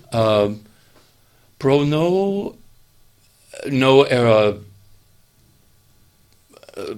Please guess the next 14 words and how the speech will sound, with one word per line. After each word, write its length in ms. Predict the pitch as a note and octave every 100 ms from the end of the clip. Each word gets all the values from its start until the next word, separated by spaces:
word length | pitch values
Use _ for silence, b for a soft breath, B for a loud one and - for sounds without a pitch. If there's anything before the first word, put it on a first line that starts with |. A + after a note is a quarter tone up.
| A2
prou 320 | - B2+ A#2
oportunitats 800 | A2 A2 A2 G#2 F#2+ G2 E2+ -
per 160 | - F#2+
la 240 | F2 F2
música 760 | F2+ E2+ F#2+ - F2 E2+ F2 F2+
de 360 | F2 E2 E2+ F#2+ - -
<laughs> 220 | - B2+ B B B B - - B2+
Barcelona 680 | F2+ E2+ - F#2 F2 E2 E2
de 300 | E2 E2+ E2+ B B B B B _ _ -
penetrar 880 | B2 F#2+ F#2+ A#2 G#2 G2 F2 E2+ F#2 B B - -
el 180 | G#2 F#2+
món 400 | F#2+ F#2 F#2 F#2
en 500 | - F#2 F2+ F#2 - - _ _
aquest, 440 | - - - E2